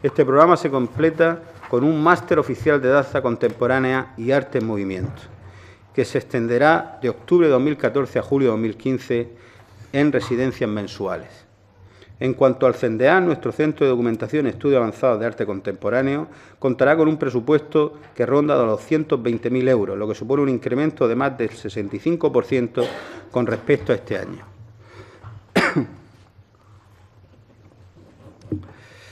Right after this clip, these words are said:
cendeac se redefinirá en dos mil quince,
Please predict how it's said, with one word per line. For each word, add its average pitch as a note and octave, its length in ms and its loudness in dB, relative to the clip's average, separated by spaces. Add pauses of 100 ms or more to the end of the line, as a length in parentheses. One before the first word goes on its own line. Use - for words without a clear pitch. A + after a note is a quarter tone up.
(440)
cendeac C3 760 4 (400)
se D3 460 2 (160)
redefinirá C#3 1200 0 (140)
en A#2 140 -6
dos A2 120 -2
mil G#2+ 200 -4
quince, - 380 -12